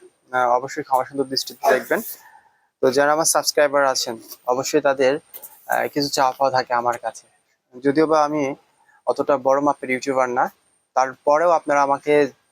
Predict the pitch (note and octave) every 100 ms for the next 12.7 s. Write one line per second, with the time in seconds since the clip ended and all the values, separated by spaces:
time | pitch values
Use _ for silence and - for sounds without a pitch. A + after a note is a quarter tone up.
0 | _ C3+ C3+ D3 D3+ C3+ B2+ B2+ - C3+
1 | C3+ B2+ D#3 - _ _ _ _ _ A#2+
2 | A2+ - B2+ C3 B2+ _ D3+ D3 D3+ D3+
3 | - C#3 C3+ C3+ C3+ C3+ C3 - C3+ B2+
4 | C3+ F3 _ _ _ _ _ _ _ -
5 | B2+ D3+ E3+ - - - D3+ D3+ D3+ E3
6 | D#3+ - - D3 C#3 C#3+ - D#3+ D#3+ C#3
7 | - - C#3+ D3+ - D3 - C#3 D#3+ D#3
8 | - _ _ _ _ D3+ G3+ F3+ F3 E3+
9 | F#3+ F#3 F#3+ F#3+ F3+ E3 D#3 D#3 D#3 C3+
10 | A#2 A2+ - _ _ _ _ _ _ D3
11 | C#3 C#3 C3+ D3+ F3+ E3 E3 G3+ A#3+ -
12 | _ B2+ B2+ B2 C#3 - F#3